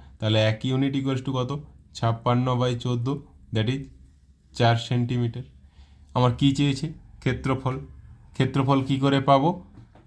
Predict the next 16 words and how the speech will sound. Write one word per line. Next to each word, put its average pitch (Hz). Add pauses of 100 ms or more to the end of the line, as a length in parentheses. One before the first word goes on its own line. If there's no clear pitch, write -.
(200)
না, 113 (2250)
অনুপাত 135 (100)
দেখো, 151 (1000)
একটা 127 (800)
চার, 123 (360)
তিন 139
একক, 147 (140)
তিন 139
একক 143
মানে 143
চার 165 (120)
তিনে 143 (540)
বারো 110
হয়ে 135
যাচ্ছে 139
দৈর্ঘ্য, 120